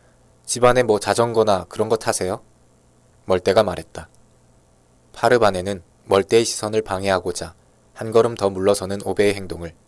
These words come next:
유심히 관찰했다. "아무것도 아냐."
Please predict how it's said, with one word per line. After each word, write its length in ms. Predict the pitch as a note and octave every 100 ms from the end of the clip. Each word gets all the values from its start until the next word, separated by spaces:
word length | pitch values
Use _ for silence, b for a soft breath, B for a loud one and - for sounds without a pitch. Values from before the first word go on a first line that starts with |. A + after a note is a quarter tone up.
| -
유심히 300 | F#2 F#2+ G#2
관찰했다. 640 | F#2+ F2+ G#2 F#2 - E2+ - _ _ _ _ _ _ _ _ _ _ _
"아무것도 460 | F#2+ G2+ A2 - A2
아냐." 340 | F2+ F#2+ F2